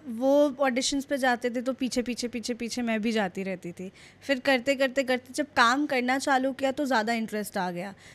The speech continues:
जैसे बचपन में तो इतना दिमाग होता नहीं कि एक्टिंग को as a profession बनाना है या डिसाइड करना है। But वो बोलते हैं ना, धीरे-धीरे एक हॉबी आपके प्रोफेशन में बदल जाती है।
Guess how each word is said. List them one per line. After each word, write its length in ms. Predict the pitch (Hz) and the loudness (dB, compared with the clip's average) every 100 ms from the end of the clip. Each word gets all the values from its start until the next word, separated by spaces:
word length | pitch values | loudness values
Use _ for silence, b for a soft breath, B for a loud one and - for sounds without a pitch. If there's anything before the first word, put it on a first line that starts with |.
| b | b
जैसे 180 | 214 240 | -10 -4
बचपन 380 | 233 226 - 254 | 0 0 0 -2
में 160 | 254 247 | -2 -4
तो 100 | 262 | -4
इतना 220 | 254 247 | -2 -2
दिमाग 320 | 233 208 214 | 0 0 0
होता 260 | 202 - 196 | -2 -2 -2
नहीं 140 | 196 | -2
कि 140 | 202 | -6
एक्टिंग 600 | 196 - 226 226 - 240 | -8 -2 -2 0 -4 -6
को 100 | 226 | -2
as 100 | 220 | -2
a 100 | 214 | -2
profession 540 | 214 233 233 220 233 220 | -4 -2 0 0 0 -2
बनाना 400 | 214 202 196 202 | 0 0 -2 -2
है 100 | 202 | -2
या 80 | 202 | -2
डिसाइड 460 | 202 214 185 180 | -2 0 0 -2
करना 300 | - 185 180 | -8 -8 -6
है। 200 | 180 180 - B B B 196 | -6 -8 -12 B B B -6
But 300 | 214 214 226 | -4 -4 -4
वो 160 | 240 | -4
बोलते 340 | 226 254 233 262 | 0 0 0 -2
हैं 80 | 320 | -2
ना, 80 | |
धीरे-धीरे 480 | 381 285 262 240 262 | 0 0 0 0 0
एक 80 | 269 | 0
हॉबी 400 | - 226 208 247 | 2 0 2 2
आपके 260 | 226 - 240 | 2 0 -6
प्रोफेशन 460 | 240 226 220 240 | -6 -6 -6 -6
में 180 | 220 214 | -6 -4
बदल 260 | 196 185 185 | -2 -2 -2
जाती 380 | 185 175 - | -4 -8 -10
है। 160 | 180 | -10